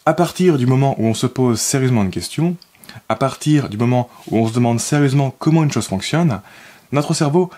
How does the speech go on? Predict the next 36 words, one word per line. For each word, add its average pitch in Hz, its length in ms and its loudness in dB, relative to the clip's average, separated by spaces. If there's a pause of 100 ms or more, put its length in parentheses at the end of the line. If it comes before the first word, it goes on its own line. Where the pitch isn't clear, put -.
(200)
va 110 160 2
inconsciemment 143 640 0
chercher - 480 -2
une 110 120 -2
réponse. - 520 -10 (480)
Et 143 140 4
ce, - 200 0
tant 165 420 2
que 120 100 -2
la 104 80 0
question 139 520 -2
restera 113 580 -4
ouverte. - 440 -10 (1000)
Et 127 240 0 (240)
il 151 120 4
y 165 60 6
réfléchira 160 560 2
d'autant 143 320 0
plus 160 340 2
qu'on 120 140 -2
lui 113 120 2
laisse 135 360 -2
de 101 160 -2
l'espace 110 500 -2
pour - 160 -14
se 98 120 -10
faire. - 260 -12 (1160)
En 117 100 0
fait, 190 320 0 (260)
c'est - 160 0
assez 139 220 2
inconscient, 139 640 0 (160)
involontaire 120 680 0
et 104 60 -2
automatique 98 640 -2 (160)
d'essayer 139 540 0